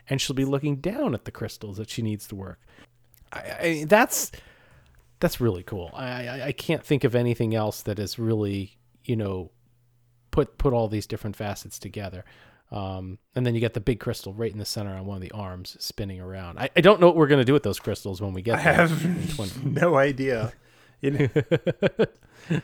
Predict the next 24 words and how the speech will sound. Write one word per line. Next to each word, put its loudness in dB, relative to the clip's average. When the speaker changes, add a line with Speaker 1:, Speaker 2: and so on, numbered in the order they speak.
Speaker 2:
I -4
guess 2
Earth 2
needs -2
crystals 0
for 0
crystal -2
radio 4
sets 0
and -6
record 0
needles, 6
Speaker 1:
Yeah. 4
Speaker 2:
and 0
I 6
<laughs> -2
electronics. 10
Electro-, 6
I'm 4
just -4
gonna 6
go 6
with 4
the 0